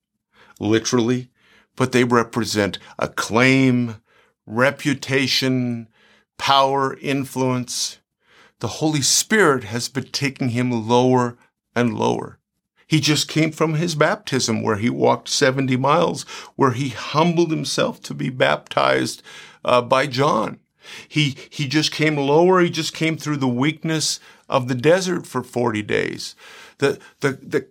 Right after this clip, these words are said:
going lower is always the way of Christ, 'cause it's the way of the cross.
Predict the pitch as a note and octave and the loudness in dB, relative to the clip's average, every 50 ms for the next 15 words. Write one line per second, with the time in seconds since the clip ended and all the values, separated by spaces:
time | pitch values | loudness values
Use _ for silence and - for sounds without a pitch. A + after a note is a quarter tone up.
0 | - - E3 E3+ F#3+ A3 A3+ G#3 F3+ D#3+ D3 D3 D#3 D#3+ D#3 C#3+ C3 B2 A#2 A#2 | -6 0 2 4 4 4 2 2 0 0 2 4 4 4 4 2 2 2 0 -2
1 | - - - E3 C3+ A#2 - - _ - - F3 G3 G#3 G#3 G3+ F#3 F#3 F#3+ F#3 | -4 -6 -8 -6 -6 -6 -8 -8 _ 2 6 6 8 8 6 4 2 0 -2 -2
2 | E3 - - - C3 D#3 C#3+ C3+ C3 D3 D#3+ E3 E3 D#3 D3+ D3+ D3 C#3 B2+ - | -4 -4 -6 -4 -2 -2 -2 -2 0 2 4 4 4 4 4 2 0 -2 -6 -12
3 | _ _ _ - C3+ - - - - - C3+ C3 A#2+ A2+ G#2 - - - - - | _ _ _ -10 -10 -10 -10 -4 0 4 4 4 4 2 0 -4 -10 -12 -6 -4
4 | C#3 C3+ A2+ B2+ C3+ C3 - - C#3 C3 B2 B2+ B2+ B2+ B2 A#2+ G#2+ A2 B2 - | -2 -2 0 -2 -4 -4 -4 -2 -2 0 2 4 4 4 2 0 -2 -4 -6 -2
5 | - A#2+ A#2+ A#2 G#2+ F#2+ F2+ - - - - | 0 2 2 4 2 0 -4 -8 -8 -10 -10